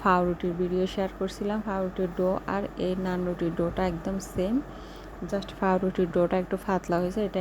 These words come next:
একটু ঘন হয়েছে, আশা করি দেখে বুঝতে পারছেন। এখানে আমি শুধুমাত্র দুইটা নান রুটি তৈরি করব, নান রুটি বা তু-, তন্দুর রুটি যে যেটাই বলেন। প্রায় রাত বারোটা, সাড়ে বারোটা বাজতেছে, এই দুইটা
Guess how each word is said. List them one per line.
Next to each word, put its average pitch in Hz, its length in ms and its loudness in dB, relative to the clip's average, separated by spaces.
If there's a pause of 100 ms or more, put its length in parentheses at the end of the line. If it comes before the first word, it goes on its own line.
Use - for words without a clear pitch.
একটু 175 160 -4 (120)
ঘন 180 140 0 (100)
হয়েছে, 185 200 -4 (100)
আশা 180 180 -6
করি 180 140 -2 (120)
দেখে 175 220 -2 (100)
বুঝতে 185 320 -4
পারছেন। 196 360 -4 (200)
এখানে 196 300 -4
আমি 190 120 0 (100)
শুধুমাত্র 190 480 -2 (220)
দুইটা 185 260 0 (120)
নান 196 140 0 (100)
রুটি 196 240 -2 (760)
তৈরি 190 320 2
করব, 180 180 0 (240)
নান 185 220 0
রুটি 180 260 -2
বা 190 80 2 (140)
তু-, 190 200 0 (160)
তন্দুর 180 420 0
রুটি 180 280 0
যে 175 80 2 (100)
যেটাই 180 380 0
বলেন। 190 240 2 (1900)
প্রায় 190 320 2 (120)
রাত 185 220 0 (1300)
বারোটা, 180 320 2 (100)
সাড়ে 185 280 4
বারোটা 185 340 0
বাজতেছে, 185 500 -2 (160)
এই 180 60 0 (120)
দুইটা 170 300 0